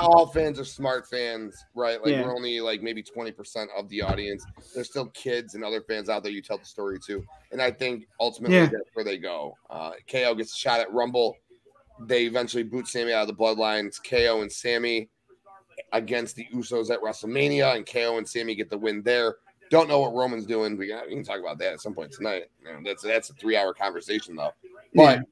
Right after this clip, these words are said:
Speaker 1: that's kind of what I feel is gonna happen inside of that match.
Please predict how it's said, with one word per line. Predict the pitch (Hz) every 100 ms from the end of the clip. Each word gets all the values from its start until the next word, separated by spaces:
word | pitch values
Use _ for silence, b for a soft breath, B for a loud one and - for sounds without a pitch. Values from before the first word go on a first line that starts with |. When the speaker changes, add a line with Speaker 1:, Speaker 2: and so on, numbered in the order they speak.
| _ -
Speaker 1:
that's | 135 139
kind | 143 127
of |
what | 123
I | 117
feel | 110 120 110
is | 95
gonna | 104 101
happen | 104 98 98 95 92
inside | 92 95 - 92 90
of | 85
that | 82 64
match. | 57 50 -